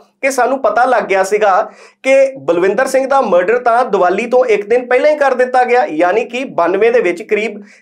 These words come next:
ਜੇ ਚਾਰ ਅਕਤੂਬਰ ਨੂੰ ਚੁੱਕਿਆ ਤਾਂ ਵੀਹ ਪੱਚੀ ਦਿਨਾਂ ਬਾਅਦ ਦੀਵਾਲੀ ਸੀਗੀ, ਤਾਂ ਨਵੰਬਰ ਦੇ ਪਹਿਲੇ ਹਫ਼ਤੇ ਆਪਾਂ ਮੰਨ ਲਈਏ ਉਹਦਾ ਤਾਂ ਕਤਲ ਕਰ ਦਿੱਤਾ ਗਿਆ। ਪਰ ਇਹ ਗੱਲ ਪਰਿਵਾਰ ਨੂੰ ਕਦੋਂ ਪਤਾ ਲੱਗਦੀ ਆ? ਸੰਨ ਉੱਨੀ ਸੌ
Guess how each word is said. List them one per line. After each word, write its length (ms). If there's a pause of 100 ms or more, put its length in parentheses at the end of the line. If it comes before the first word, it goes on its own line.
ਜੇ 120
ਚਾਰ 400
ਅਕਤੂਬਰ 400
ਨੂੰ 140
ਚੁੱਕਿਆ 500 (280)
ਤਾਂ 100
ਵੀਹ 200
ਪੱਚੀ 280
ਦਿਨਾਂ 240
ਬਾਅਦ 220
ਦੀਵਾਲੀ 320
ਸੀਗੀ, 280
ਤਾਂ 160
ਨਵੰਬਰ 420
ਦੇ 120
ਪਹਿਲੇ 340
ਹਫ਼ਤੇ 300
ਆਪਾਂ 220
ਮੰਨ 200
ਲਈਏ 180
ਉਹਦਾ 160
ਤਾਂ 120
ਕਤਲ 280
ਕਰ 180
ਦਿੱਤਾ 280
ਗਿਆ। 180
ਪਰ 160
ਇਹ 260
ਗੱਲ 200
ਪਰਿਵਾਰ 400
ਨੂੰ 120
ਕਦੋਂ 200
ਪਤਾ 220
ਲੱਗਦੀ 340
ਆ? 100
ਸੰਨ 220
ਉੱਨੀ 360
ਸੌ 300